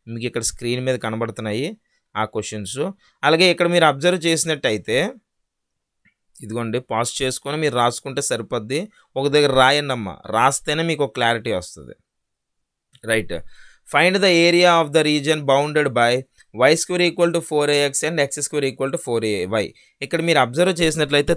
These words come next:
థర్టీ పర్సెంట్లో, అంటే లాస్ట్ ఇయర్ వరకు కూడా మీకు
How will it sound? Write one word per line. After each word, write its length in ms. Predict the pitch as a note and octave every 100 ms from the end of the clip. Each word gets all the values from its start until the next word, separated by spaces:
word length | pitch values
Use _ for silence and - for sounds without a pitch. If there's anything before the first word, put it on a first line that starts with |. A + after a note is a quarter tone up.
| D3+
థర్టీ 260 | - - E3
పర్సెంట్లో, 720 | D#3+ D#3 - D3 C#3+ C#3+ C#3+ G3 D4+ - _ _ _
అంటే 160 | B2 C3 B2
లాస్ట్ 320 | A#2 C#3+ - D#3
ఇయర్ 140 | D#3 C#3
వరకు 260 | C3 - B2 -
కూడా 240 | G#2 G#2 E3 D#4 _ _ _ _ - A2+
మీకు 300 | C#3 - F3+